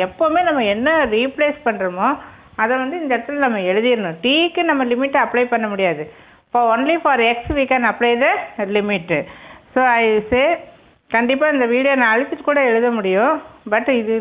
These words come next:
நான் பண்ண மிஸ்டேக், நீங்கள் தெரிஞ்சுக்கணும். லிமிட்டை எப்போ அப்ளை பண்ணலாம்? Only for x, not for t. அதனால் இப்போ வந்து, அஹ், இந்த டீயை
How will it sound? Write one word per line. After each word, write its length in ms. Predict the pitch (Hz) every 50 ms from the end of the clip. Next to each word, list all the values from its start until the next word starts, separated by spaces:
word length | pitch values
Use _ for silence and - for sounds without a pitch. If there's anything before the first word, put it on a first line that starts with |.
| 214 202
நான் 240 | 202 214 247 269 269
பண்ண 180 | 262 247 262 302 294 262
மிஸ்டேக், 340 | 262 - 262 262 262 247 233
நீங்கள் 220 | 220 208 190 - 208
தெரிஞ்சுக்கணும். 600 | 208 208 226 247 240 240 233 214 202 208 202 - - - - - - _ _ - 202 226
லிமிட்டை 320 | 247 277 311 320 330 311 262 233 208
எப்போ 160 | - - 302 294 262
அப்ளை 220 | 247 - 247 247 240 247
பண்ணலாம்? 440 | 240 226 220 220 220 220 220 214 196 190
Only 220 | 202 220 254 311 320 -
for 140 | 262 233 214 202 196 196 202
x, 60 | 202 - - 196 185 190
not 200 | 208 226 254 254 - -
for 160 | 240 240 233 233 240 - -
t. 100 | 202 202 180 147 - - - - - - _ _ _ - 208
அதனால் 320 | 214 226 226 220 240 311 370 330 254
இப்போ 160 | 254 - 269 277 262 240
வந்து, 220 | 226 233 285 349 392 339 254 196 165 160 170 - - - - - - 202
அஹ், 380 | 196 190 185 180 170 165 165 156 - 190
இந்த 160 | 208 220 226 240 220 233
டீயை 180 | 247 254 269 277